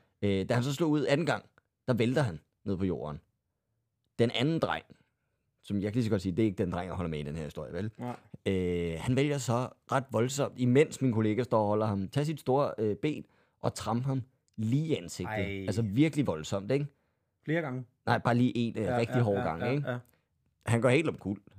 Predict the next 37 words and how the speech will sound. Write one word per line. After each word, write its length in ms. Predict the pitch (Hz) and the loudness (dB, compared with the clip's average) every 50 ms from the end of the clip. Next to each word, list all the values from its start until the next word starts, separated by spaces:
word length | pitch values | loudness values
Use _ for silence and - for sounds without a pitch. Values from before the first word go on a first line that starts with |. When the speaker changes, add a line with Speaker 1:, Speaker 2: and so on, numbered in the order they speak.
| - - | -8 -6
Speaker 1:
øh, 680 | 90 90 90 85 85 82 85 85 80 80 - - 87 82 | -4 -4 -2 -2 -2 -4 -4 -4 -2 0 0 -2 -2 -4
Speaker 2:
<laughs> 60 | - | -4
Speaker 1:
drengen 220 | 98 95 98 101 | -4 -2 -2 -2
med 80 | 95 92 | -4 -2
temperamentet. 480 | - 104 95 92 90 85 87 90 98 | -2 -2 -2 0 -2 -4 -4 -6 -10
Fuldstændig. 760 | - - - 190 170 - - 113 - 92 85 90 95 104 - _ _ - - | -10 -4 -2 -2 -2 -2 -2 -2 -2 -4 -4 -8 -8 -10 -10 _ _ -8 -2
Altså, 340 | - 110 101 95 - 110 98 - | -2 0 0 0 0 -2 -2 -2
man, 440 | - 113 110 107 92 - 104 104 107 110 - - | 0 0 0 0 -2 -4 -6 -8 -8 -8 -6 -4
altså, 220 | 110 101 - - 101 - - - | -4 -4 -4 -4 -8 -6 0 2
jeg 120 | 127 135 | 2 4
tænker 200 | - 143 131 110 | 4 2 0 0
et 60 | 101 | 0
kort 140 | - 104 98 | 0 -2 -2
sekund, 220 | 101 - 107 92 - | -2 -2 -4 -4 -4
"Nå, 140 | 107 117 139 - _ _ - | -4 -6 -6 -8 _ _ 0
døde 160 | 104 117 147 | 2 2 2
han?" 200 | 156 - 214 185 - - | 2 0 -2 -4 -2 -2
Eller, 140 | 107 107 | 0 0
Speaker 2:
Ja. 80 | 101 107 | 0 0
Speaker 1:
eller 160 | 117 120 - | 0 0 2
hvad 120 | - 107 110 | 2 0 0
fanden 220 | - 123 120 123 | 0 0 0 0
skete 220 | 127 - - 117 - | -2 -4 -6 -4 -4
der 60 | 117 | -4
der? 160 | 110 123 110 - - _ | -2 -2 -2 -4 -4 _
Speaker 2:
Fordi 260 | - 139 127 123 120 | -6 -4 -4 -2 -2
at, 200 | 117 110 113 - | -2 -4 -4 -6
øh, 320 | 117 113 110 107 107 101 98 | -6 -4 -4 -4 -4 -4 -4
jeg 100 | 131 143 | -4 -2
har 60 | 139 | -4
altså 160 | 110 113 117 | -4 -6 -8
fri 160 | - - 131 | -10 -10 -10
om 60 | 123 | -10
ti 120 | 113 - 135 | -8 -10 -10
minutter, 220 | - 131 131 135 135 123 127 - - | -8 -6 -6 -6 -8 -10 -10 -8 -4
Speaker 1:
Ja. 160 | 87 85 78 | -2 -2 -2
Speaker 2:
så 200 | - - - | -4 -6 -10